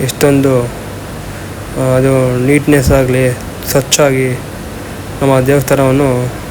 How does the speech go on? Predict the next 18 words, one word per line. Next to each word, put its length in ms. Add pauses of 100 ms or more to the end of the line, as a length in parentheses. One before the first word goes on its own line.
(500)
ಇಟ್ಕೊಂಡಿದ್ದಾರೆ. 720 (1600)
ಒಂದು 280
ದೇವರ 220
ದರ್ಶನ 340
ನಾನೀಗ 420
ಮಾಡ್ತಾಯಿದ್ದೀನಿ. 680
ಒಂದು 420
ಪುಟಾಣಿ 360
ಮಗು 160
ಬಂತು. 360 (2000)
ಪುಟಾಣಿ 280
ಮಗುಗೂ 640
ದೇವ್ರ 160
ಅಂದ್ರೆ 180
ತುಂಬ 220
ಇಷ್ಟ. 240
ಹಾಗಾಗಿ 2250
ಒಂದು 360